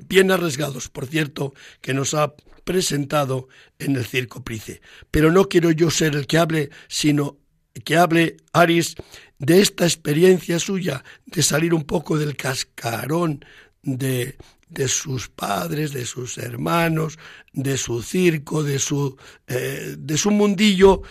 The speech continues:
tan cercano donde se ha creído, se ha crecido, se ha, se ha hecho un hombre, se ha hecho un artista y que ahora en, durante este periodo navideño, pues se ha puesto,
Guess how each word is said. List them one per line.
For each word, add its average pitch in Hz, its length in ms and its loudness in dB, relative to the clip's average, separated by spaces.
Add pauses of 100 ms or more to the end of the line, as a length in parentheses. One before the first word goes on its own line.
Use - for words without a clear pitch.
(140)
tan 151 220 2
cercano 175 560 0
donde 170 300 -2
se - 140 0
ha 147 100 -2
creído, 156 540 -2 (120)
se - 160 -2
ha 160 80 0
crecido, 175 720 0 (180)
se - 220 -4
ha, 147 180 -2
se 165 140 -2
ha 147 40 4
hecho 147 220 0
un 143 100 2
hombre, 175 320 0
se 147 120 0
ha 143 40 -2
hecho 139 160 -8
un 139 80 0
artista 147 580 -2 (340)
y 135 160 -4
que - 160 -2
ahora 151 480 2 (100)
en, 117 500 -4
durante 123 400 -6
este 143 220 -4
periodo 147 400 0
navideño, 190 680 2 (420)
pues - 520 -2 (260)
se - 360 -2
ha - 260 -4 (300)
puesto, - 720 -2